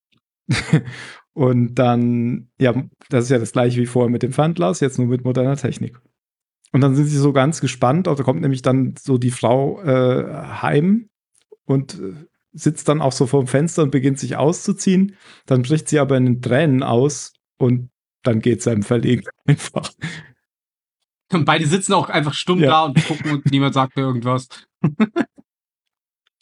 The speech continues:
Speaker 1: Das ist aber noch nicht alles in der Nacht, denn jetzt kommt das Open-Air-Kino, wo diese drei Frauen jetzt in dem Film sind. Also eine von denen, die eben die, diese Kiste abgeholt hat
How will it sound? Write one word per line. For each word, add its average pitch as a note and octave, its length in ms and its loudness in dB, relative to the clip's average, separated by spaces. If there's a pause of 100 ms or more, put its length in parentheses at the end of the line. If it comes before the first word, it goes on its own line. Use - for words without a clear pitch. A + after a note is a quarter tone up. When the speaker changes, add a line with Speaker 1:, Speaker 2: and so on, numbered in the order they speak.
(100)
Speaker 1:
Das B2 360 -2
ist D#3 160 -2
aber C3 120 2
noch C3 100 2
nicht C3 140 0
alles C3+ 200 0
in E3 100 2
der D#3+ 80 2
Nacht, F#3+ 400 -2 (720)
denn A#2 560 0
jetzt A#2+ 180 -2
kommt B2+ 160 0
das F3 220 -2 (160)
Open-Air-Kino, D#3 800 0 (580)
wo C3+ 140 2
diese D3 320 2
drei C#3+ 600 0 (280)
Frauen C3 680 0
jetzt A#2+ 220 0
in A2 140 -4
dem A2+ 120 -2
Film A#2+ 280 0
sind. C3 400 -2
Also B2 260 -2
eine B2+ 300 0
von C#3 340 0
denen, C3 300 2
die C3 140 2
eben A#2+ 180 0
die, B2 360 -2 (220)
diese A2+ 140 -4
Kiste - 280 -2
abgeholt E3 400 0
hat F#3 200 -2